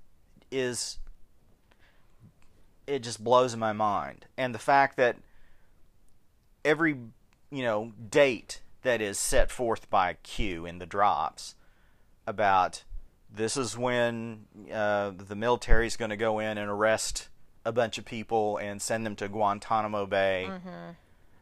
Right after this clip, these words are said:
Speaker 1: uh, or, um, the military is gonna go in and throw Biden out of office and reinstate Trump as the
Speaker 2: Mm-hmm.
Speaker 1: president.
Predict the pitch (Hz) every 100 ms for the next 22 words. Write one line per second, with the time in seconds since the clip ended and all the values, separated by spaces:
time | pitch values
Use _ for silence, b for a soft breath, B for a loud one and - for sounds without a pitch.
0 | _ 101 95 87 85 117 113 110 104 95
1 | 90 _ _ _ _ _ 98 92 87 82
2 | 80 - - - 104 104 120 120 117 113
3 | 123 117 113 110 110 107 107 98 95 -
4 | 113 110 104 107 107 107 107 107 98 95
5 | 95 104 98 107 104 104 98 104 - -
6 | 90 - - 104 92 101 95 101 185 98
7 | 98 98 185 92